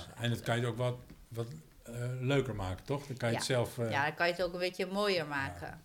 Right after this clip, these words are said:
Speaker 2: Maar ik vind het ook leuk om een mooie schaaltafel te zetten,
Speaker 1: Ja,
Speaker 2: hoor.
Speaker 1: tuurlijk.
Speaker 2: Waar die er leuk uitziet.
Speaker 1: Ja.
Speaker 2: Een grote salade in de schaal, dat
Speaker 1: Ja.
Speaker 2: staat er altijd hartstikke
Speaker 1: Maar als je dan
Speaker 2: leuk.
Speaker 1: met echt veel me-, mensen bent, tien of zo, dan is dat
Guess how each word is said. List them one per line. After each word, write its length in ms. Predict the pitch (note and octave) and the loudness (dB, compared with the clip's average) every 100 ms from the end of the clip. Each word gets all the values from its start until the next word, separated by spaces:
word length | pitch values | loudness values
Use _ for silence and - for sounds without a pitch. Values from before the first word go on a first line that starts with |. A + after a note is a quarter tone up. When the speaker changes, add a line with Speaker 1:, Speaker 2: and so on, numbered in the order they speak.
| - | -4
Speaker 2:
Maar 100 | A3+ | -4
ik 60 | |
vind 180 | A#3 B3+ | -2 2
het 80 | C#4 | 4
ook 120 | C#4 | 6
leuk 240 | A#3 F#3+ | 6 6
om 120 | F#3+ E3+ | 4 2
een 120 | E3+ | 0
mooie 260 | E3+ D#3+ D#3+ | 2 2 0
schaaltafel 880 | - C4+ C#4 C#4 C4+ G#3 G3+ G#3 G3 | 2 4 4 2 2 2 2 -4 -8
te 160 | G3+ | -8
zetten, 200 | - F3 A#2+ | -6 0 2
Speaker 1:
Ja, 120 | G#2+ | 2
Speaker 2:
hoor. 180 | G#3 F4 | 2 0
Speaker 1:
tuurlijk. 220 | A#2+ G3+ | 2 2
Speaker 2:
Waar 100 | F#3+ | 0
die 160 | G3 | -4
er 200 | F#3 F#3 F3+ | -2 -2 0
leuk 260 | F3+ E3+ | 0 0
uitziet. 460 | E3+ E3 E3 - A2 | -2 -2 -6 -10 -6
Speaker 1:
Ja. 160 | G#2 F#2 - - | -4 -4 -10 -14
Speaker 2:
Een 140 | D#3+ | -14
grote 360 | - D#3 D#3 D#3 | -6 -4 -4 -6
salade 520 | - C#3+ C#3+ C#3+ D3+ | -6 0 2 2 -2
in 120 | C#3+ | -6
de 60 | D3+ | -8
schaal, 380 | - - G1+ | -8 -6 -6
dat 100 | - A2+ | -6 -4
Speaker 1:
Ja. 40 | |
Speaker 2:
staat 260 | G2+ F2+ - | -2 -4 -6
er 60 | |
altijd 240 | C3 C3+ - | -12 -12 -10
hartstikke 160 | C#3 | -4
Speaker 1:
Maar 80 | A2+ | 2
als 80 | A#2+ | 4
je 60 | C3 | 4
dan 120 | B2 | 4
Speaker 2:
leuk. 100 | B2 | 2
Speaker 1:
met 120 | - - | -2 -4
echt 240 | C#3 - | -2 -2
veel 200 | C3 A#2 | 0 0
me-, 200 | A#2+ A#2+ | 0 0
mensen 360 | A#2+ A#2 G#2 G#2 | 0 0 0 -2
bent, 360 | G#2 A#2 - - - _ _ _ _ _ _ - - | -4 -4 -6 -12 -20 _ _ _ _ _ _ -20 -10
tien 280 | - C3 A#2 | -2 0 0
of 80 | G2 | -2
zo, 380 | G#2 F#2+ B2 A#2+ | -2 -2 -4 -2
dan 160 | A#2 | 2
is 140 | A#2+ - | 2 2
dat 220 | A#2+ - | -4 -8